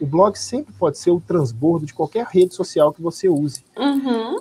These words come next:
Speaker 1: Então, é, é uma, é uma rele-, você coloca o seu link na bio, você cria uma página pra receber esse link, é uma página que a pessoa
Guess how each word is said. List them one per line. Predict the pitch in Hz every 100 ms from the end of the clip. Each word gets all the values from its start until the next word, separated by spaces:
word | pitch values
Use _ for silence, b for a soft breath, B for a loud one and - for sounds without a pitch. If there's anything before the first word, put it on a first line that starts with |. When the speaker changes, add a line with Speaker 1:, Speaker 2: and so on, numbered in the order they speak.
| - -
Speaker 1:
Então, | 165 196 180
é, | 160 147 143 135 123 -
é | 143
uma, | 180 180 156
é |
uma | 156 170
rele-, | 180 165
você | - 196
coloca | 185 190
o | -
seu | 180
link | 151 180
na | 165 110
bio, | 123 170 175 170
você | -
cria | - 170 180
uma | 156
página | - 143 143 147
pra | - 135
receber | 143 - 123 120 139
esse | 131 123
link, | 113 160 170 - 165 _ b -
é | 151
uma | 156
página | 160 160 151
que | 139
a |
pessoa | 135 -